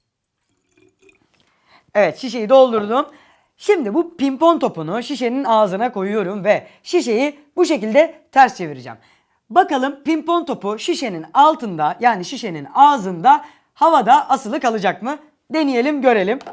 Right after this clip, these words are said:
Evet, çevirdim. Kalmıyormuş. Bir de bunu şişeyi ağzına kadar doldurarak deneyelim bakalım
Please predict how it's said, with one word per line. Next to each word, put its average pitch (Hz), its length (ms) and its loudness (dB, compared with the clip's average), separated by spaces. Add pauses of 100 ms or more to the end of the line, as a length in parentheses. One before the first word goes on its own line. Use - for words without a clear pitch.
(460)
Evet, 214 340 2 (360)
çevirdim. 294 640 -2 (2750)
Kalmıyormuş. 170 680 2
Bir 381 120 2
de 320 120 2
bunu 277 240 -4
şişeyi 277 500 -8
ağzına 196 440 0
kadar 170 300 -6
doldurarak 143 500 -8
deneyelim 131 360 -12
bakalım 240 380 -6